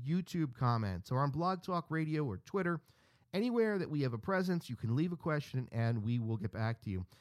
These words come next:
The other thing, too, is don't forget we have an app that's free on both Android and I O S, and you can download it and ask your question through the app.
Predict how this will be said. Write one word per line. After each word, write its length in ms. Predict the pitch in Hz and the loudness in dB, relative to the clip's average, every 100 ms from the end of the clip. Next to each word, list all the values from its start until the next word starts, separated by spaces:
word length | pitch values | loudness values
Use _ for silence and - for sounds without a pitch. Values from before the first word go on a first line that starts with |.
| - - | -10 -2
The 80 | |
other 100 | 185 | 0
thing, 180 | 226 185 | 2 0
too, 280 | 156 269 233 | 0 0 2
is 100 | 147 | 2
don't 220 | 160 151 | 2 0
forget 180 | 170 175 | -2 -2
we 100 | 156 | 0
have 160 | 147 147 | 2 2
an 120 | 147 - | -2 -2
app 360 | 196 165 - - _ - | 0 0 -2 -12 _ -2
that's 260 | 135 - | 0 0
free 500 | - 226 240 135 143 - _ _ | -8 -2 0 2 0 -4 _ _
on 300 | 139 131 131 | 0 2 2
both 240 | 127 135 123 | 2 0 0
Android 520 | 156 180 196 160 156 147 | -2 0 0 0 0 0
and 240 | 147 180 | -2 0
I 220 | 151 135 | 0 2
O 120 | 120 | 2
S, 240 | 110 113 131 | 2 0 0
and 80 | 165 | -2
you 80 | |
can 140 | 160 156 | -4 -2
download 420 | 160 190 214 160 | 0 0 0 0
it 100 | - | 0
and 100 | 160 | -4
ask 260 | 165 208 - | -2 -4 -2
your 100 | 190 | -6
question 480 | - 214 214 175 160 - _ - | -2 -2 -2 -2 -4 -6 _ -8
through 200 | 202 214 | 0 0
the 160 | 196 | 0
app. 200 | 208 139 | 0 -2